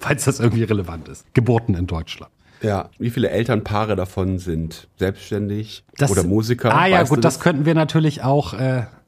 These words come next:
Speaker 1: das wird's ja, also wenn die Deutschen irgendwas können, in Deutschland gibt es derzeit etwa eine Million frei, ah nee, vier Komma fünf Millionen Selbstständige.
Speaker 2: Eltern?
Speaker 1: Äh, Menschen.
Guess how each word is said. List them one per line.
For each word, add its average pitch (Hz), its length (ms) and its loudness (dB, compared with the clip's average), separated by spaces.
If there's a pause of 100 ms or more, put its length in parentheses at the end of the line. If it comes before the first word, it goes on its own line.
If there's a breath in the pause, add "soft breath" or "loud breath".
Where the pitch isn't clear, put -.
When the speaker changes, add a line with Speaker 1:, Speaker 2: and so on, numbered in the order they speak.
(260)
Speaker 1:
das - 600 -6
wird's 117 280 -2
ja, 101 200 -2
also 107 340 0
wenn 127 160 4
die 147 80 2
Deutschen 139 300 2
irgendwas 120 260 -2
können, 139 240 4 (240 loud breath)
in 117 120 4
Deutschland 143 320 2
gibt - 180 0
es 135 80 2
derzeit - 340 2
etwa 135 320 0
eine 196 380 4
Million 165 420 4
frei, 131 560 2 (180)
ah 160 120 4
nee, 113 140 4
vier 214 320 2
Komma 160 340 2
fünf - 520 0
Millionen 127 540 4
Selbstständige. 85 1000 -2 (380)
Speaker 2:
Eltern? 104 540 0
Speaker 1:
Äh, 120 160 2
Menschen. 117 560 2